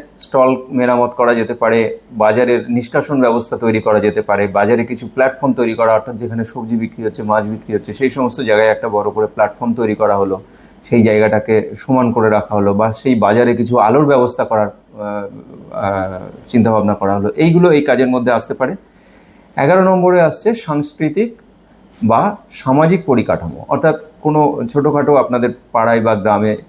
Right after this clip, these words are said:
একটা পুজোর মঞ্চ তৈরি করতে চাইছেন বা মিনি স্টেজ তৈরি হবে বা পতাকা তৈরির স্ট্যান্ড, উৎসবের জন্য একটা ছায়াযুক্ত এলাকা বা কোনো কমিউনিটি সেন্টার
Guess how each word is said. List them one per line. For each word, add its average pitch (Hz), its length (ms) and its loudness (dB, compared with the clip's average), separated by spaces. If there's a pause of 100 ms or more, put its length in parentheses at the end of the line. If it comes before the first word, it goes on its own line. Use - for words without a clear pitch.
(720)
একটা 110 260 2 (220)
পুজোর 131 240 4
মঞ্চ 110 280 2
তৈরি 104 240 0
করতে 95 280 -8
চাইছেন 95 320 -8
বা 101 80 -4
মিনি 120 280 2
স্টেজ 135 360 -2
তৈরি 107 220 2
হবে 95 300 -2 (160)
বা 107 160 0
পতাকা 131 380 0
তৈরির 120 300 2
স্ট্যান্ড, 107 460 -2 (760)
উৎসবের 143 460 4
জন্য 127 220 4
একটা 117 200 2
ছায়াযুক্ত 117 540 0
এলাকা 107 580 0 (100)
বা 113 120 0
কোনো 139 220 -2
কমিউনিটি 131 460 2
সেন্টার 110 400 2